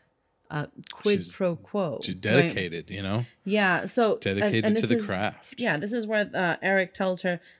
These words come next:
Speaker 1: "Tonight I place the world at your feet, and all Paris is gonna worship you."
Speaker 2: <laughs>
Speaker 1: Um, and, uh, you know, "I'm, I'm gonna leave, but I'm gonna come back. And in this spirit,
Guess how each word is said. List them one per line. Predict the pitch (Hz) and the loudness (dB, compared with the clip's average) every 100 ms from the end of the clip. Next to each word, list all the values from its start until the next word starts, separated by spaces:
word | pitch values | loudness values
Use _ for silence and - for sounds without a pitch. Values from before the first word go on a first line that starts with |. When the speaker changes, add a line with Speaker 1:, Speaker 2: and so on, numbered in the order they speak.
| _ | _
Speaker 1:
"Tonight | 214 208 208 | 0 2 2
I | 196 | 0
place | - 196 - | 0 -2 0
the | 180 | -2
world | 165 190 185 | 0 2 2
at | - | -2
your | - | -8
feet, | - - 220 165 - - - - _ - | -10 -4 -2 -2 -6 -18 -18 -20 _ -6
and | 170 | -2
all | 185 196 196 180 _ | 4 4 4 0 _
Paris | - 208 190 160 180 | -4 2 2 2 -2
is | 156 | -2
gonna | 170 165 | 0 0
worship | 156 151 - 156 | -4 -6 -8 -8
you." | 151 92 - - - - | -6 -8 -4 -4 -2 -2
Speaker 2:
<laughs> | 190 - | -4 -2
Speaker 1:
Um, | 170 165 156 123 - | -2 0 -2 -4 -2
and, | 247 262 233 196 180 - _ | 4 4 6 4 2 -2 _
uh, | 185 175 165 | 2 2 2
you | - 190 | 0 0
know, | 170 165 | 0 2
"I'm, | 180 180 | 0 0
I'm | 185 185 | 0 0
gonna | 202 196 | 0 2
leave, | 190 214 208 | 2 2 4
but | 180 | 4
I'm | 175 190 | 4 2
gonna | 196 | 0
come | 185 - 202 180 | -2 -2 0 2
back. | 202 190 170 - _ _ _ _ _ | 2 2 0 -8 _ _ _ _ _
And | 180 175 | -2 0
in | 185 | 2
this | 208 202 | 2 0
spirit, | - 220 180 170 - | -2 0 2 -2 -8